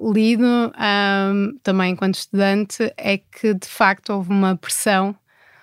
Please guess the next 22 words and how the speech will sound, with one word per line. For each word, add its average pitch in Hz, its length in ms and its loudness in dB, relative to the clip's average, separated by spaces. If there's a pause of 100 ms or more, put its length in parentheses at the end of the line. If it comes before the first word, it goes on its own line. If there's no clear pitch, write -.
(140)
do, 185 340 2
de 180 140 2
lobbies, 196 720 2
ah, 190 300 0
um 190 120 0
bocadinho 208 460 0
como 208 180 0
a 190 60 0
indústria 196 420 -2
do 196 140 2
tabaco. 190 460 -2
Há 196 80 0
um 185 200 0
livro 185 240 -2
da, 180 480 -2
que, - 160 -4
que - 160 -8
mostra 190 380 -2
isso, 185 300 -4
ah, 185 440 -2
muito 180 300 -2
bem, 190 240 -2